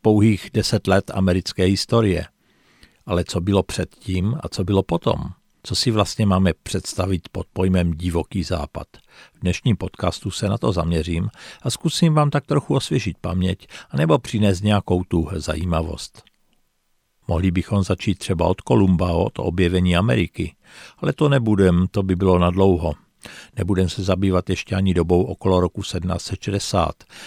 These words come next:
kdy probíhala takzvaná sedmiletá válka, která byla poměrně věrně vyobrazena ve známém filmu Poslední mohikán.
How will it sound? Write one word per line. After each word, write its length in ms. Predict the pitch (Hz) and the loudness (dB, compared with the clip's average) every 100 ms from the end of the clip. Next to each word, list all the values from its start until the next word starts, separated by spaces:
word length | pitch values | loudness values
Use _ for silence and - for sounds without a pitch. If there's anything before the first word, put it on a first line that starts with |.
| - - | -16 -8
kdy 100 | 95 | -4
probíhala 580 | 90 82 98 87 90 | -2 -2 0 2 2
takzvaná 540 | 87 87 90 90 87 80 | 0 -4 -2 0 0 0
sedmiletá 680 | - 82 90 82 - 85 82 | -4 -4 -2 -2 0 0 2
válka, 460 | 85 82 - 92 - - - - _ | 2 0 0 -2 -2 -10 -20 -20 _
která 220 | 139 131 | 2 2
byla 200 | 117 104 | 4 2
poměrně 500 | 107 104 104 107 101 | 2 2 2 4 4
věrně 360 | 95 92 104 92 | 4 4 4 4
vyobrazena 680 | 92 90 95 90 101 95 | 2 2 2 2 2 2
ve 120 | 92 87 | 2 0
známém 400 | 95 90 92 85 | 0 2 2 0
filmu 340 | 87 85 90 | -2 0 0
Poslední 500 | 87 - 85 82 87 | -2 -6 -6 -2 0
mohikán. 600 | 87 104 107 92 80 | 0 0 0 0 0